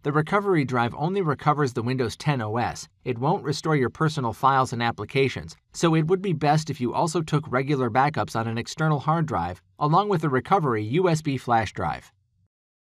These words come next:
That's it for this video. If you have any questions and suggestions, drop them below and share this useful video with your friends.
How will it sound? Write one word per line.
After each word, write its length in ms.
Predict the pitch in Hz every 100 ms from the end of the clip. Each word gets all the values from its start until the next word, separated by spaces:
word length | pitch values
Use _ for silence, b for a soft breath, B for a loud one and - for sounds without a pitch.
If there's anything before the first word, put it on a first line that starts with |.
| _ _ _ _ _ _ _ _ _ -
That's 240 | 285 -
it 140 | 226
for 140 | - 165
this 200 | 143 -
video. 540 | 131 120 107 90 - _ _ _ -
If 140 | 247 262
you 100 | 160
have 200 | 147 135
any 200 | 131 120
questions 580 | - 147 131 165 170
and 160 | 147 123
suggestions, 720 | 117 107 131 131 - 170 170 - _ -
drop 280 | 233 247
them 200 | 233 214
below 400 | 160 135 139 131
and 160 | 113 110
share 240 | - 185
this 220 | 156 127 139
useful 420 | 170 185 - 170
video 400 | 147 139 139 123
with 180 | 120 117
your 120 | 110
friends. 520 | - 113 95 101